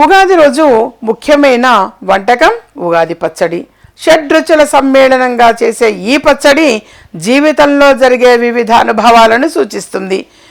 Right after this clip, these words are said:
జీవితంలో అన్ని భావాలను చెప్పే భావం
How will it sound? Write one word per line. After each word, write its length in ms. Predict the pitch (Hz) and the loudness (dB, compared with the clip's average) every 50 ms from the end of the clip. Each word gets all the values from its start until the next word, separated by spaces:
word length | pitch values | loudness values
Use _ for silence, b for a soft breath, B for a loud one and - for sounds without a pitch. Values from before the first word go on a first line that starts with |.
| b b b - | b b b -18
జీవితంలో 720 | 160 160 175 175 185 220 202 254 254 254 262 294 320 302 - - b b b b b - 247 | -10 -8 -6 -4 -4 -2 0 0 0 2 2 2 2 2 0 -2 b b b b b -2 0
అన్ని 220 | 269 302 339 349 285 254 - | 0 2 2 0 0 -2 -2
భావాలను 560 | - 277 277 277 277 277 277 269 262 262 262 254 - 247 | 0 2 4 4 4 4 2 2 2 0 0 0 -2 -4
చెప్పే 260 | 220 - - 214 208 170 143 - | -4 -2 -2 -2 -2 -4 -4 -2
భావం 400 | 175 175 202 240 254 285 311 294 | 0 2 2 4 4 4 2 2